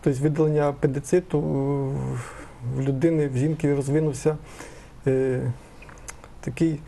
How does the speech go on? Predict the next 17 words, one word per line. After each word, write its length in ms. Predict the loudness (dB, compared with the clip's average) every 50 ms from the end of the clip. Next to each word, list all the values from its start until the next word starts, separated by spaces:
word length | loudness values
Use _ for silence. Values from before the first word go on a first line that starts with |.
| -14 -16 -16 -16 -18 -18 -20 -18 -6 -2
будемо 160 | -2 0 0 0
сказати, 480 | 2 2 4 4 2 2 0 -2 -2 -4 -8 -14 -14 -4 0
<clears throat> 920 | 0 2 2 0 -2 -4 -10 -18 -20 -20 -20 -20 -20 -20 -16 -14 -6 -2
гнійний, 580 | 0 2 2 4 2 2 2 4 4 2 2 0 -4 -12 -18 -18 -18 -18 -18 -18 -18 -18 -18 -18 -20 -20 -20 -16 -8 -2
гнійні-, 420 | 0 2 2 4 4 2 2 0 -2 -2 0
е, 600 | 0 2 4 4 2 2 2 0 0 0 0 2 2
гнійний 340 | 2 2 2 4 4 2 2
такий 260 | 2 0 0 2 0
тяж, 340 | 2 4 4 6 6 4 2
який 200 | 0 0 2 0
йшов 320 | 2 4 4 4 4 4
від, 100 | 2 0 0 -2 -4
е, 40 | -6 -4 -4 -4 -4 -4 -4 -4 -4 -6 -6 -8 -8 -6 -2 0 0
від 180 | 2 2 2
матки 380 | 2 2 2 2 0 4 6 6
аж 80 | 6
до, 100 | 6 2